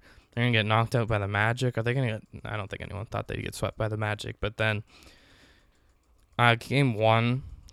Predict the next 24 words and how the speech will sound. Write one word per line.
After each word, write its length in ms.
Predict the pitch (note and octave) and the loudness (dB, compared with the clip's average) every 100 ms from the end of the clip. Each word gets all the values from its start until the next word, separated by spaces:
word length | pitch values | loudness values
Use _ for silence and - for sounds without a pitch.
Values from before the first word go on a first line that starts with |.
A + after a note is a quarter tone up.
| - | -2
really 260 | C3 C3 | 2 2
showed 260 | A#2+ A#2 A2 | 2 0 0
the 80 | - | -4
depth 460 | - - - - | -6 -10 -10 -10
of 140 | - G2+ | -8 -4
these 200 | G#2 - | -4 -6
teams, 400 | - G2 - - | -6 -6 -8 -6
and 80 | G#2+ | -2
I 80 | G#2 | -2
think 340 | A2+ G#2+ G#2+ - - - - | 0 -2 -4 -10 -16 -20 -10
the 60 | A2 | 0
Bucks' 320 | G#2+ G2+ - | 0 0 -4
depth 380 | G#2+ G2 - - | -2 -2 -4 -4
going 300 | A2 G2+ G2 | -2 -2 -4
forward 600 | - G#2+ A2+ B2+ C#3 C#3 - - | -4 -2 2 4 2 0 -12 -10
when 160 | A2 G#2 | -8 -6
they 120 | G2 | -2
have 200 | G#2 - | -4 -4
to 80 | G#2+ | -8
face, 380 | - G#2 G2+ A2+ | -2 -2 -2 -2
uh, 280 | G#2 G#2 G#2+ - - - | -2 -4 -8 -16 -20 -12
even 260 | A2 G#2+ | -8 -4
a 60 | G2+ | -2
Miami 600 | G2+ G2+ G2+ G#2+ A2 | 0 0 0 0 0